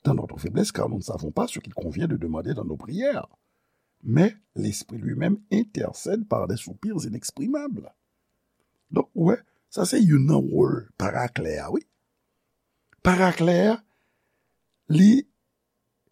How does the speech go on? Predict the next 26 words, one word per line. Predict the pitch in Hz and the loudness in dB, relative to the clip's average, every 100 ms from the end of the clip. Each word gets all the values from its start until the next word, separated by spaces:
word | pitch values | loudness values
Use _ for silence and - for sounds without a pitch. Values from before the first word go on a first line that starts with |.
| _ _ _ | _ _ _
li | - | 4
wè | 226 185 | 6 6
n | 185 | 2
ap | - | 0
priye, | - 202 196 208 214 _ - | 2 6 8 6 4 _ -2
epi | 156 180 - _ | 2 2 -2 _
nou | 147 | -2
pa | 156 180 | 0 0
m | 156 | 0
konn | 165 | -2
sa | 160 143 | -2 -4
pou | 156 | -4
mande, | 170 165 208 208 _ _ _ _ | -2 0 2 0 _ _ _ _
epi | 123 - 135 _ _ _ _ _ _ | -2 -2 -4 _ _ _ _ _ _
li | 104 | -4
sote, | - - 107 - 87 - _ _ _ _ | -2 -2 -4 -10 -14 -16 _ _ _ _
o, | - | -2
li | - 135 | 2 2
vole | 131 156 127 165 - | 6 6 6 0 -6
o | 127 | -4
sekou | - - - - | -4 -4 -8 -8
nou. | 107 _ _ _ _ _ _ _ _ _ _ _ _ | -10 _ _ _ _ _ _ _ _ _ _ _ _
Epi, | 127 135 113 _ _ _ _ | -6 -4 -8 _ _ _ _
li | - 127 | -6 -4
di, | 113 - | -4 -4
ok, | - - | -4 -6